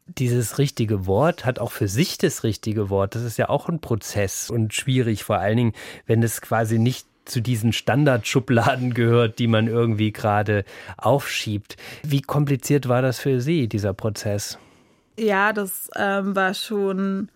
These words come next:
Speaker 2: etwas, ähm, wo ich mich auch natürlich jahrelang mit beschäftigt habe. Da haben mir auch Auslandsaufenthalte tatsächlich geholfen, weil ich in,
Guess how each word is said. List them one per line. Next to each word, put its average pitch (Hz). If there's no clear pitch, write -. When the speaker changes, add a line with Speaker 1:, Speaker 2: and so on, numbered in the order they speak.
Speaker 2:
etwas, 196
ähm, 185
wo 196
ich 190
mich 185
auch 180
natürlich 196
jahrelang 196
mit 202
beschäftigt 226
habe. 208
Da 202
haben 202
mir 202
auch 190
Auslandsaufenthalte 208
tatsächlich 196
geholfen, 196
weil 185
ich -
in, 190